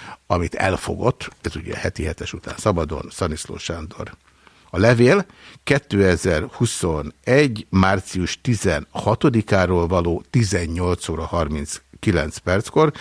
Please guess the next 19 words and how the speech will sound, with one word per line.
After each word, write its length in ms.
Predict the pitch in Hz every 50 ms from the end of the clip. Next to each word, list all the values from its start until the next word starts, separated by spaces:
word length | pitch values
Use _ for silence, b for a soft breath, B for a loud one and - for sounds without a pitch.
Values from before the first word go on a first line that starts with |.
| B B B B B
és 140 | - 95 -
ne 120 | - 113
felejtsék, 680 | 104 - 95 85 80 78 76 - - 113 120 139 143 - B B B B B
hogy 640 | - - - 92 87 85 85 85 87 87 82 82 92 90
Szaniszló 500 | - - 101 90 85 - - 90 82 78
Sándor 540 | - - 98 90 87 85 82 87 82 82
reggeli 400 | 80 98 101 98 85 85 76 78
posztja 380 | - - 101 110 113 - - 87
március 480 | 82 92 87 85 - - 87 78 - -
tizennyolcadikán 1300 | - 113 92 - 98 87 80 85 - - - 95 95 104 101 95 - - 85 73 78 - - 82 78 78
reggel 440 | 87 98 98 90 78 85 78 80 73
volt, 320 | 80 110 143 196 185 - B B B B B B B B _
tehát 380 | - 95 87 90 87 85 -
elfogtak 640 | - - 113 110 - - 85 - - - 85 - -
egy 160 | 104 78 73
levelet, 720 | 85 92 101 107 127 135 139 156 165 185 185 - - - _
ami 160 | - 95 92 92
március 480 | 95 95 104 98 - - - 85 -
tizenhatodikán 1500 | - - 107 - - 90 82 82 85 82 - _ _ - - - 101 92 - - 90 76 82 80 - - 78 71 76 78